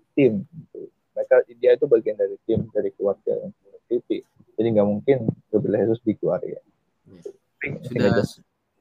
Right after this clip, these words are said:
Speaker 2: sudah
Speaker 1: model.
Speaker 2: ditetapkan sebagai ini ya, sebagai salah satu pemain di projectnya dia.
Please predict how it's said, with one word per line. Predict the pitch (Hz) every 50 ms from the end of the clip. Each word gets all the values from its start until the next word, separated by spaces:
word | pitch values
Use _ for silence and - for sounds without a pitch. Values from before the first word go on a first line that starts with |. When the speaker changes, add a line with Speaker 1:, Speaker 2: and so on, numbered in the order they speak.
| _ _
Speaker 2:
sudah | - - 123 117 120 117
Speaker 1:
model. | 113 110 110 104 101
Speaker 2:
ditetapkan | - 120 117 - 123 120 117 -
sebagai | _ - 117 113 113 113 113 113
ini | 110 113 120 123 110
ya, | 98 95 113 _ _ _
sebagai | 107 101 98 95 95 98 95 95 95 95
salah | 95 95 98 98
satu | 98 92 92 - 98 98 95 92
pemain | 95 98 95 95 95
di | 98 98
projectnya | 95 - 101 98 98 95 95 95 92
dia. | 92 95 92 90